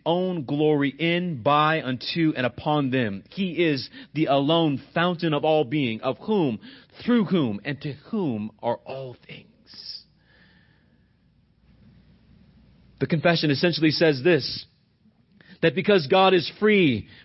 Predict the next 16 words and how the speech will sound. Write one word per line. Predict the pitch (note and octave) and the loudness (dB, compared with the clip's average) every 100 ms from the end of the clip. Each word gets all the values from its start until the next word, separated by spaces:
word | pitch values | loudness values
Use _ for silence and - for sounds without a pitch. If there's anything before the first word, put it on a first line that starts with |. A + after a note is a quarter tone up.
| - | 0
from | G#3+ G3+ | 0 0
creation, | F3+ F3 D#3 A#2+ G2 D2+ - _ _ _ - | -2 0 0 0 -6 -10 -16 _ _ _ -2
he | G3 | 0
is | F3 | 2
free | - G#3 | 2 2
to | F#3+ F3+ | 2 0
act | F3+ F#3 E3 | 0 -2 0
within | E3 D#3+ - G#3+ G#3+ | -2 -2 0 2 2
creation | - E3+ D3+ C3+ C#3 | 2 4 4 2 -2
to | - | -4
the | D3 C#3 | -2 -2
maximum | C#3 D#3 G3 F3+ - C#3+ A#2 | -2 -4 -4 -4 -4 -2 -2
of, | B2 - | -6 -10
uh, | D#3+ _ | -12 _
maximum | E3 F#3+ - D#3+ C3 - - F#3+ | -4 -2 -2 -4 -4 -6 -8 -2
of | D3 | -2